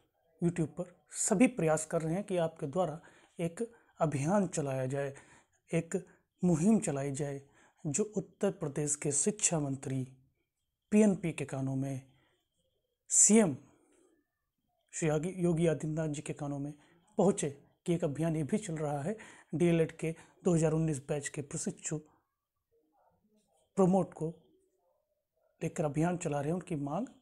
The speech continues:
पूरी की जाए। अभियान बहुत ज़रूरी है।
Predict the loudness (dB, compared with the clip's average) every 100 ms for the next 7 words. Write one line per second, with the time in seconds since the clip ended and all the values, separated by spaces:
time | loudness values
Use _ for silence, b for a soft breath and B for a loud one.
0 | _ -6 -4 -6 -10 -12 -20 _ _ _
1 | _ _ _ _ _ _ _ _ _ _
2 | _ _ _ _ _ _ -20 _ _ _
3 | _ _ _ -2 2 4 4 4 4 6
4 | 4 4 0